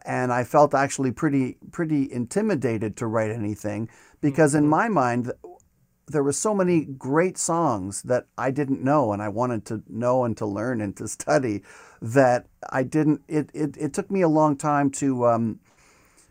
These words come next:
Speaker 1: realize, uh, the connection between improvisation and composition. And
Speaker 2: Okay.
Speaker 1: as soon as I was sort of, uh, you know, steered in amazing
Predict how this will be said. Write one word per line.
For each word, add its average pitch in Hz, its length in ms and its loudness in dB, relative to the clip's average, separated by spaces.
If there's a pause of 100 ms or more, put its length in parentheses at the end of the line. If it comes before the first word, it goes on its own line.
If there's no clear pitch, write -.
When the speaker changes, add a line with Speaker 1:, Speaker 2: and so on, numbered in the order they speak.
Speaker 1:
realize, 127 840 4 (760)
uh, 127 360 8 (1000)
the 139 160 0
connection 147 720 2
between 120 500 0
improvisation 107 840 -2
and 98 120 -4
composition. 123 800 -8 (100)
And 107 220 -6
Speaker 2:
Okay. 104 100 -4
Speaker 1:
as 101 100 -6
soon 180 200 -4
as 143 100 -4
I 127 280 -2 (140)
was 127 300 -6
sort 123 200 -6
of, 107 260 -8 (340)
uh, 110 420 0
you 135 120 -4
know, 107 240 -4 (560)
steered 143 560 4
in 117 320 -4 (100)
amazing 123 880 -2